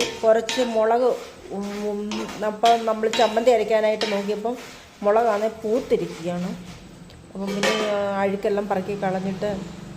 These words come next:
അതൊന്ന്, ഉം, പാറ്റി പറക്കി വൃത്തിയാക്കിയിട്ട് ഞാൻ വറുത്തെടുക്കുകയാണ്.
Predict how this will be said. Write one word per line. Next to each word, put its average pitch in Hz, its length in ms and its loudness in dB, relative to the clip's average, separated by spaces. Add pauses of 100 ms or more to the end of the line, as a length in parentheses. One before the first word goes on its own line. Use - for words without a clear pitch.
അതൊന്ന്, 190 320 0 (320)
ഉം, 175 640 -2
പാറ്റി 196 260 0
പറക്കി 190 380 0
വൃത്തിയാക്കിയിട്ട് 185 760 -2
ഞാൻ 226 520 -2 (320)
വറുത്തെടുക്കുകയാണ്. 214 1040 6